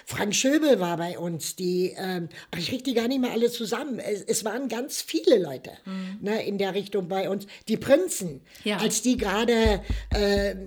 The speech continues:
Speaker 1: gerade berühmt wurden, ne, da fing das ja gerade so an, nicht? Wenn ich an diese Situation denke, auf dem Parkplatz, nicht? Das war ja dann lei-, draußen, ne, äh,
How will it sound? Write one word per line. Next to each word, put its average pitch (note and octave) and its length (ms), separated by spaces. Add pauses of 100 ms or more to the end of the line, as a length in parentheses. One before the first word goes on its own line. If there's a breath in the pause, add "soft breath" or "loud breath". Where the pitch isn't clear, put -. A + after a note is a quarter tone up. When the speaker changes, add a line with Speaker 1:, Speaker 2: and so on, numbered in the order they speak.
(480)
Speaker 1:
gerade A#3 380
berühmt D#4 560
wurden, E3 480 (300 loud breath)
ne, G#3 160
da G#3+ 180
fing D#4 240
das C4 220
ja A3+ 140
gerade A#3+ 420
so G#3 300
an, C#4+ 440 (280 loud breath)
nicht? A3+ 260
Wenn A#3 160
ich - 180
an G#3+ 120
diese C4 280
Situation B3 800
denke, C4 260
auf A#3+ 220
dem B3 160
Parkplatz, B3 680 (360 loud breath)
nicht? A3 240
Das F3+ 240
war G#3 160
ja A3 160
dann F#3+ 220
lei-, F#3 320
draußen, D#4 680 (380 loud breath)
ne, A3+ 400
äh, G3+ 240